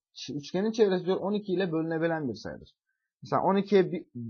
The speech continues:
kata bir verirsen on iki olur. On iki, on ikiye bölebilirsin. İki verdim kata, on iki kere iki, yirmi dört olur. Yirmi dört da on ikiye bölünür. Üç verirsen otuz altı olur. Otuz altı da on ikiye bölünür. Artı zaten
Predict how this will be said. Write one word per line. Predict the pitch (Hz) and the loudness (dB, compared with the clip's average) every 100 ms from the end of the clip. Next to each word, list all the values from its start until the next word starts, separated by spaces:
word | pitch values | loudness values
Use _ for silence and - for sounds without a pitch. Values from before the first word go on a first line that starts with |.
| - | -4
kata | - 160 190 | 2 6 6
bir | 190 220 | 6 6
verirsen | 185 151 226 | 6 4 -2
on | 196 196 | 0 -2
iki | - | -2
olur. | 120 95 - | -2 -4 -6
On | 139 | -6
iki, | 151 143 147 | -6 -4 -4
on | 151 | -4
ikiye | 139 170 | -4 -2
bölebilirsin. | 196 180 156 113 - 87 - _ _ _ _ | 0 2 2 -2 -6 -16 -20 _ _ _ _
İki | 139 139 240 | -8 2 8
verdim | 233 190 190 | 8 8 2
kata, | 185 175 214 | 0 0 -2
on | - 180 | -4 -8
iki | 175 | -8
kere | - 165 147 | 0 2 2
iki, | 143 226 208 | -2 -8 -6
yirmi | 151 143 170 170 | -6 -4 -2 2
dört | 165 139 | 2 0
olur. | 98 123 - _ _ | -8 -10 -14 _ _
Yirmi | 113 131 151 | -4 -2 4
dört | 165 175 | 2 2
da | 143 | -2
on | 120 | -4
ikiye | - 87 85 | -8 -10 -10
bölünür. | - 90 82 131 - _ _ _ _ - | -10 -10 -8 -10 -12 _ _ _ _ -4
Üç | 196 202 | -4 4
verirsen | 202 196 190 180 | 6 6 4 0
otuz | 180 175 | 0 4
altı | 185 180 185 | 4 4 2
olur. | 151 | 0
Otuz | 147 147 156 | 0 -2 0
altı | 160 156 135 | 0 0 0
da | |
on | 127 | 0
ikiye | 110 - 87 80 | -2 -6 -8 -8
bölünür. | 101 92 123 - | -8 -8 -8 4
Artı | 214 233 208 202 - _ _ _ _ | 4 6 2 -4 -8 _ _ _ _
zaten | - 190 226 208 180 | 2 4 6 2 0